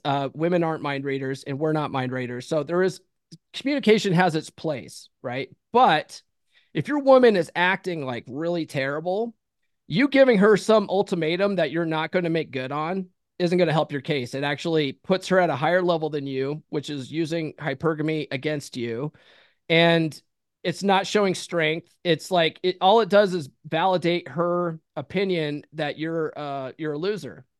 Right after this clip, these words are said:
right? And that's why, and she shouldn't have to respect you and stuff like that. So there's things in there that talk about how to handle situations like that in the book. And, and basically you have to do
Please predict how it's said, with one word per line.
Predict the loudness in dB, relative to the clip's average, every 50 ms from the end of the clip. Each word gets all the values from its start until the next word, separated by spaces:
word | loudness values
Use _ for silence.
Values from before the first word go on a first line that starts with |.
| _ _ -12
right? | -10 -10 -10 -10 -10 -10
And | -8 -8
that's | -8 -8 -6 -4
why, | -4 -4 -2
and | -4 -6 -8 -8
she | -10 -10
shouldn't | -8 -8 -6 -4 -6
have | -6 -6
to | -8 -10
respect | -12 -12 -10 -8 -8 -8 -8 -10
you | -10 -10 -10
and | -12 -14
stuff | -16 -16 -16
like | -18 -18 -18
that. | -18 -20 -20 -20 -16
So | -12 -10 -8 -8 -8 -10 -12 _ _ _ _ _ _ _ _ _ _ _ _ _ -10
there's | -8 -8 -8 -8
things | -8 -8 -6 -6
in | -4 0 2
there | 2 2 2
that | 0 -2 -2
talk | -2 -4 -4 -2
about | -2 -2 -2 -2 -4
how | -4 -4 -4
to | -4 -4 -8 -10 -10
handle | -8 -6 -6 -4 -4 -6 -8 -8 -10 _ _ _ _ _ _ _ _ -6
situations | 0 2 2 2 2 0 -2 -2 -2 -4 -8 -10 -10 -10
like | -12 -12 -12 -14
that | -14 -12 -12 -12 -14 -14 -14
in | -14 -14
the | -12
book. | -12 -12 -12 -12 -12 -16 _ _ _ _ _ _ _ _ _ -4
And, | -2 -2 -2 -2 -4
and | -6 -8 -4 -2
basically | 0 0 0 -2 -4 -4 -2 -2 -2 -2
you | -2 -4 -6
have | -6 -4 -4 -4 -4 -4 -6 _
to | -10 -10
do | -8 -2 -2 0 0 0 0 -2 -4 -8